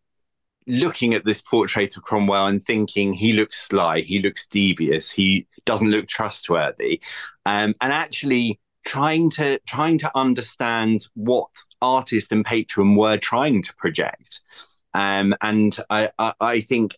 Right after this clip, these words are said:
everything that is before him, uh, are his connections, his, um, uh, achievements,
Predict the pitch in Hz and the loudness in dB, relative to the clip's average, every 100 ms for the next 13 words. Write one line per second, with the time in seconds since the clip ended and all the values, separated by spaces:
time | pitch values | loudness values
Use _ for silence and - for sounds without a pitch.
0 | - 131 127 120 110 107 107 104 98 - | -4 -2 -2 -2 0 2 2 0 -2 -2
1 | 92 113 139 117 - 73 71 80 90 - | -2 2 4 2 0 -6 -8 -14 -20 -20
2 | - _ _ 104 107 104 113 113 110 101 | -20 _ _ -4 -2 -2 0 2 0 0
3 | 104 101 95 - - _ _ _ _ _ | 0 0 -2 -6 -14 _ _ _ _ _
4 | _ _ _ _ - 117 - - 113 113 | _ _ _ _ 0 0 0 -2 2 4
5 | 131 139 - - _ 95 104 104 98 90 | 4 0 -6 -14 _ -2 2 4 4 2
6 | - - - 87 92 90 90 90 90 - | -2 -6 -8 -4 -2 0 2 2 2 -2
7 | _ _ _ _ - 92 92 92 85 76 | _ _ _ _ -6 -2 0 0 -2 -4
8 | - - - _ _ - 113 - 127 117 | -10 -18 -20 _ _ -4 -2 0 2 2
9 | 104 101 90 117 - - - | 2 2 2 2 -2 -10 -10